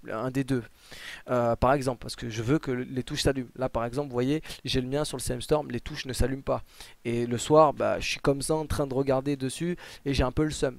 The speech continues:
on va pas se mentir. Alors que mon clavier est vraiment excellent, hein. Mais, mais, mais, mais il me faut ce petit truc de bling bling, putaclic. Je veux que mon clavier s'allume. Merde, mon clavier il me coûte cent balles,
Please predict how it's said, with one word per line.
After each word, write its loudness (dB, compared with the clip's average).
on -4
va 2
pas -2
se -6
mentir. -8
Alors 2
que -2
mon -4
clavier -2
est 2
vraiment -2
excellent, -2
hein. -12
Mais, 0
mais, -4
mais, -2
mais -4
il -4
me -8
faut -2
ce -4
petit -6
truc -8
de -4
bling -6
bling, -2
putaclic. -6
Je 6
veux 2
que 0
mon -4
clavier 0
s'allume. -2
Merde, 2
mon -12
clavier 2
il 0
me -14
coûte -6
cent 2
balles, 6